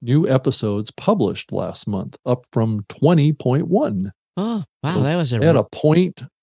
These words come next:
Speaker 1: oh four or point four uptick
Speaker 2: That,
Speaker 1: in new
Speaker 2: that,
Speaker 1: episodes
Speaker 2: that
Speaker 1: published.
Speaker 2: was newsworthy, wasn't it?
Speaker 1: <laughs> Let the snark continue.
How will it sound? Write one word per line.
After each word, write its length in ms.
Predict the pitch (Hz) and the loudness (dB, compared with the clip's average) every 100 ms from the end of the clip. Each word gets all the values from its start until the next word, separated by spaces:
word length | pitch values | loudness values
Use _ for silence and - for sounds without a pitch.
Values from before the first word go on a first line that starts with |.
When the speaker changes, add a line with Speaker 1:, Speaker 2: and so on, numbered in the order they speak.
| - | 0
Speaker 1:
oh 260 | 139 156 165 | 2 4 0
four 540 | - 135 120 101 113 | -4 -2 0 -2 -4
or 180 | 113 107 | -4 -4
point 300 | - 151 151 - - | -2 -2 -2 -4 2
four 560 | 170 120 101 120 139 - | 6 6 4 0 -4 -2
uptick 500 | 170 - 110 110 - | -2 -4 -8 -8 -4
Speaker 2:
That, 160 | 123 123 | 0 2
Speaker 1:
in 80 | 123 | 4
new 140 | 151 | 4
Speaker 2:
that, 60 | 190 | 4
Speaker 1:
episodes 440 | 233 127 107 101 | 2 2 2 0
Speaker 2:
that 160 | 101 170 | 0 0
Speaker 1:
published. 280 | 190 151 123 | 0 -2 -2
Speaker 2:
was 60 | 135 | 0
newsworthy, 580 | 226 175 110 101 90 | 0 0 -2 -2 -2
wasn't 460 | 107 147 104 90 78 _ _ _ _ _ - | -2 -2 -4 -10 -20 _ _ _ _ _ -10
it? 180 | - - _ _ _ _ _ _ _ _ _ _ | -8 -10 _ _ _ _ _ _ _ _ _ _
Speaker 1:
<laughs> 100 | - - - - - - - | -10 -10 -14 -16 -12 -10 0
Let 160 | 139 135 | 0 2
the 100 | 147 | 2
snark 520 | - 156 165 196 - _ | 4 4 4 4 0 _
continue. 560 | - 180 208 247 147 | 0 2 2 2 2